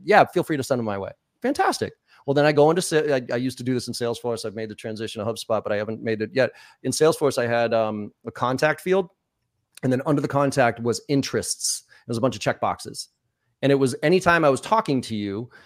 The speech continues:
I would pi-, either pick up on it through osmosis because of stuff you said, or I would ask you directly. And then I would check off all those boxes.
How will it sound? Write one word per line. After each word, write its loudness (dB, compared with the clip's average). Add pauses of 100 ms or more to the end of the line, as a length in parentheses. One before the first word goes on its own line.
(160)
I 6
would 2
pi-, 0
either 2
pick 2
up 6
on 8
it -2
through 2
osmosis 2
because -4
of -4
stuff -4
you -6
said, 4
or 4
I 6
would 2
ask -2
you -6
directly. -2
And -4
then 0
I 2
would -4
check 0
off 2
all 2
those -6
boxes. -8